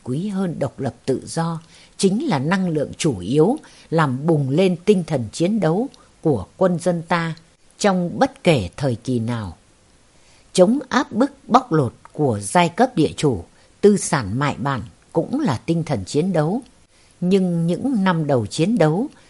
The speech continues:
và sau này nữa, người nào cũng nghĩ hy sinh đây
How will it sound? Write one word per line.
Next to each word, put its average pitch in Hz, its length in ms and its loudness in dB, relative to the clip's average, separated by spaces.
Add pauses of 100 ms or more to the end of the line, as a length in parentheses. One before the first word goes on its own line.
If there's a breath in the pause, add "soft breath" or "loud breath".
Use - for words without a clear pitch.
(140)
và 143 340 0
sau 180 280 -2
này 131 220 -2
nữa, 131 340 -2 (400 soft breath)
người 165 180 6
nào 139 360 0
cũng 233 300 0
nghĩ 165 280 -2 (600 soft breath)
hy 196 220 0
sinh 180 300 0
đây 175 260 2